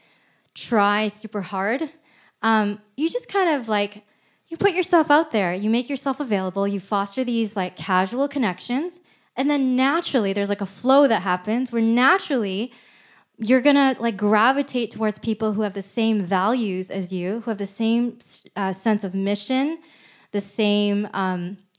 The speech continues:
maybe passion for God. And then that just keeps, like, kind of attracting you together. Um, so in terms of your question of praying to discern,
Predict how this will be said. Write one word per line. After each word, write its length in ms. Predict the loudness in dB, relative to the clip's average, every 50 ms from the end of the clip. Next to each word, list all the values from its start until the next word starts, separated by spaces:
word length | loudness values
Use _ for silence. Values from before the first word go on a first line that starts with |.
| _ -2
maybe 280 | 0 0 2 2 0
passion 540 | -4 -4 -2 0 2 2 2 0 0 0 0 0
for 160 | 0 -2 -2
God. 400 | 0 0 0 2 2 0 -2 -4 -6 -14 -20 -20 -20 _ _ _ _ _
And 180 | 2 4 4
then 200 | 4 4 2 0 -4 -8 _
that 180 | -2 -2 -2 0
just 220 | -4 -6 -6 -6
keeps, 300 | -6 -8 -8 -8 -6 -4
like, 340 | -4 -4 -4 -6 -12 _ _
kind 160 | -6 -4 -4
of 80 | -2 -4
attracting 640 | -6 -8 -2 2 2 2 2 0 -2 -2 -2 0
you 120 | 0 -2 -4
together. 500 | -8 -8 -8 -8 -6 -6 -8 -10 -12 -14 _ _ _ _ _ _ _ _ _ _ _ _ _ _
Um, 320 | 0 0 2 2 0 -2 -6 -12 _ -20 _ _
so 500 | -16 -4 0 2 4 4 2 0 -4 -8 _ _ _ _
in 100 | -2 -2
terms 300 | -2 0 0 0 0 0
of 100 | -2 0
your 120 | -2 -2 -2
question 400 | -2 -2 -4 -4 -2 -2 -2 -2
of 120 | -4 -4
praying 380 | -6 -6 -2 -2 0 0 -2 -4
to 120 | -6 -10
discern, 760 | -10 -10 -10 -10 -8 -4 -2 0 0 0 0 0 -2 -4 -6